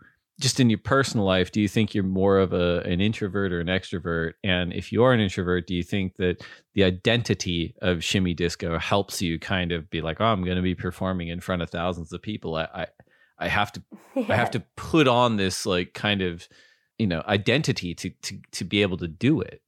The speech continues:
Speaker 2: Yeah, well, I think I'm definitely an extrovert.
Speaker 1: Mm.
Speaker 2: Um, it, <laughs> I, I'd be lying if I said I was an introvert, because I just love talking to people and I love socializing, and I'm very, like,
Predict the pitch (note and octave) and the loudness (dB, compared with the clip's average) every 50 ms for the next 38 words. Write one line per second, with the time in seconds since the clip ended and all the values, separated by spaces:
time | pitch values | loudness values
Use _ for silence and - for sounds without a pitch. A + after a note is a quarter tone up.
0 | _ _ - A3+ G#3 G#3 G3+ G3 F#3 F#3+ G3 G3 - - G#3 G#3 A3 G#3+ - B3+ | _ _ -4 2 6 8 8 8 8 8 8 8 8 8 6 6 4 2 0 -2
1 | C4 C4 C4 - A#3+ A#3+ A#3 G#3+ F#3 A3 G3+ G#3 G#3 - G#3+ G#3 G3 F#3+ F#3 F3+ | 0 0 0 0 2 2 2 2 2 2 2 2 0 -2 -4 -2 0 2 2 0
2 | F3+ F3+ - - - F#3+ E3+ F3 E3+ E3 E3+ F#3 - - - - - F#3+ F#3+ F#3 | -2 -4 -4 -2 0 0 2 4 6 6 6 6 4 2 0 -2 0 2 4 4
3 | F3+ F3 F3 F3 F3 F3 F3 F#3 - - F#3+ F#3+ - - F#3 F#3 D#3 F3+ A3 - | 4 2 2 0 0 -2 -4 -6 -6 -2 -2 -2 -2 -2 -4 -6 -6 -4 -2 0
4 | B3+ - G#3 F#3 - F#3+ F3 C3 C3+ D#3 F#3 F#3 F#3 G3 F#3+ F3+ F#3 F#3 G3 F#3+ | 2 2 2 2 0 -6 -4 -2 -2 -2 -2 -2 -4 -4 -4 -2 -2 -2 -2 -4
5 | G3 F3 F#3 F#3 F#3 F#3 F#3+ F3+ F#3 F#3+ F#3+ G3+ F#3+ F#3+ F3+ F#3 F3+ - - F3 | -4 -4 -4 -4 -4 -4 -4 -6 -6 -6 -6 -4 0 2 2 2 2 0 -4 -6
6 | - G3+ F#3+ F3 F#3 F3+ F3+ F#3+ F#3 F#3 - G#3 F#3+ F3+ F3+ E3+ - - - F#3 | -4 -2 -2 0 0 -2 -2 -4 -6 -6 -4 -2 0 0 -2 -2 -6 -6 -4 -2
7 | F#3 F#3 G3 F#3+ F3+ F#3 G3 F#3 F3 E3+ - F#3 F#3 F3+ F3+ F3 F3+ F3 E3+ F3 | -2 -2 -2 -4 -4 -2 -2 -2 -2 -2 0 2 2 2 2 2 0 0 0 0
8 | F3 E3+ E3+ E3 - _ _ _ _ _ _ _ _ - - - G#3+ G#3 G3+ G3+ | 0 0 -2 -4 -10 _ _ _ _ _ _ _ _ -6 2 4 4 4 4 2
9 | - G#3 G3 F#3+ F#3+ F#3+ F#3+ F3+ F#3+ G3 G3 F#3+ F#3+ F#3 F3 F3 F3+ F3 F#3+ F#3+ | 2 4 6 6 6 6 4 2 0 0 0 2 2 0 0 -2 -2 0 2 4
10 | F#3 F#3 F#3+ F#3 F#3 F#3 F3+ F3+ F3+ | 4 4 4 4 6 6 4 4 2